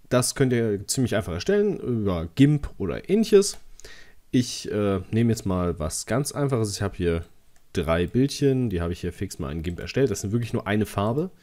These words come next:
Und jetzt ist natürlich die Frage, wie kriegen wir diese Farbe jetzt sinnvoll auf unser Terrain? Dafür gehen wir hier auf diesen kleinen Pinsel, gehen auf Texture Paint und, äh, hier, das solltet ihr nicht da haben, das habe ich gerade eben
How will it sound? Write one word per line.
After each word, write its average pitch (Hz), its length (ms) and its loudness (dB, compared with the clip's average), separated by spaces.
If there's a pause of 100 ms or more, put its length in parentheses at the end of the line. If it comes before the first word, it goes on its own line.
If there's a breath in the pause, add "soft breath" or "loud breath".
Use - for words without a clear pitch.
(880 loud breath)
Und 123 400 2
jetzt 147 160 0
ist 151 100 -2
natürlich 131 240 0
die 113 80 -4
Frage, 101 380 2
wie 117 160 0
kriegen 98 280 0
wir 85 120 0
diese 95 240 -2
Farbe 82 400 -2
jetzt - 360 -4
sinnvoll 107 600 0
auf 71 200 -8
unser 90 260 -2
Terrain? 104 340 2 (640 loud breath)
Dafür 185 240 2
gehen 113 160 2
wir 98 80 2
hier 131 240 0
auf - 320 -6 (220)
diesen 78 320 -2
kleinen - 420 -12
Pinsel, 185 380 6 (640)
gehen 95 280 0
auf 69 300 -6 (100)
Texture 147 440 -2
Paint 131 400 -4 (720 loud breath)
und, 135 480 0
äh, 117 280 2
hier, 120 420 2
das - 640 -4
solltet 98 360 2
ihr 87 120 0
nicht 95 440 -2
da 120 200 2
haben, 120 360 -2
das 87 260 -4
habe 82 180 -8
ich - 140 -16
gerade 73 260 -4
eben 82 300 -4